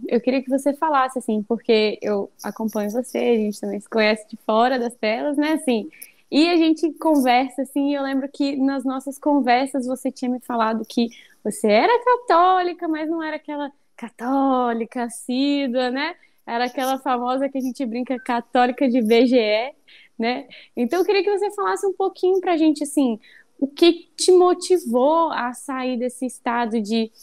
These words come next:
"Hum, católico só porque a minha família é", pra, de fato, viver, é, de modo católico?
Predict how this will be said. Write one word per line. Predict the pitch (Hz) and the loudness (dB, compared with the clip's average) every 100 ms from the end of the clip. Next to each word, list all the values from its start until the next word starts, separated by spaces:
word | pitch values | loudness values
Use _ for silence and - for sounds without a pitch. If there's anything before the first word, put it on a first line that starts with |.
| - - | -20 -4
"Hum, | 320 311 294 285 | 0 2 2 0
católico | 262 262 269 262 269 269 | 0 -2 0 0 -2 -6
só | - 269 | -4 -4
porque | 269 269 - | -2 -6 -2
a | 247 | 0
minha | 247 247 | 0 -2
família | 254 254 247 220 | 0 2 2 2
é", | 220 269 339 _ _ 311 | 2 0 -2 _ _ -12
pra, | - 262 | 0 2
de | 240 285 | 2 0
fato, | 349 - 269 269 294 277 | -4 -2 -2 0 -2 -4
viver, | 247 285 277 214 247 254 294 - _ _ _ _ - | 0 2 2 2 4 4 2 -6 _ _ _ _ -4
é, | 240 247 247 240 - | 0 2 2 0 0
de | 220 202 285 427 | -2 2 4 6
modo | 370 294 330 294 | 6 4 4 0
católico? | 302 294 277 208 202 190 - 190 | -4 -8 -6 -6 -6 -8 -14 -20